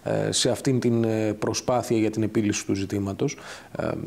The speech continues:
και δεν έχει επιβεβαιώσει ο κύριος Μητσοτάκης το αν και κατά πόσο, ε,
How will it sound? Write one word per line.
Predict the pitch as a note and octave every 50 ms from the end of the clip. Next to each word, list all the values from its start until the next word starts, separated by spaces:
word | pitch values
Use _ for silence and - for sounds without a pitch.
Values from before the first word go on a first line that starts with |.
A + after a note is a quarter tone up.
| - - - - - - - -
και | C#3 C3+ C3 B2+ B2+ A#2+ G#2 -
δεν | A#2+ A2+ B2+ E3+ G3+ G#3+ F#3+ F3
έχει | F#3 G3 F#3+ G3 - D3 A#2+ G#2+ G#2 -
επιβεβαιώσει | - A2+ - - C#3 C3 C3+ A#2+ A#2 B2 C3 D#3 F3+ F3 - - A#2
ο | G#2+ G#2
κύριος | G#2 - C#3 C#3+ C3
Μητσοτάκης | C3 A2+ G#2 A2+ - - G#2 G2+ G#2+ - C#3 C3 -
το | - B2+
αν | C#3+ E3+ F3+
και | - E3
κατά | - - C#3+ - A2
πόσο, | G#2+ - D3+ D#3+ D3+ D3+ - - G#2+ F#2 - - - - - - -
ε, | -